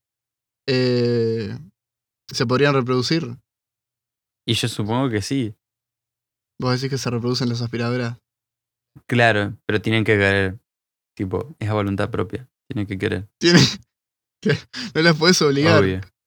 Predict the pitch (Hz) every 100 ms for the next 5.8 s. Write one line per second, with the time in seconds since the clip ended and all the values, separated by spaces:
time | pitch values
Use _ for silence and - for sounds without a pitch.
0 | _ - - - - 120 110 101 104 101
1 | 101 101 - 101 104 107 104 - 92 95
2 | - - - - 494 - 494 - 605 -
3 | - - - - - - _ _ _ _
4 | _ _ _ - 127 151 143 - 143 147
5 | 123 131 127 127 - - - -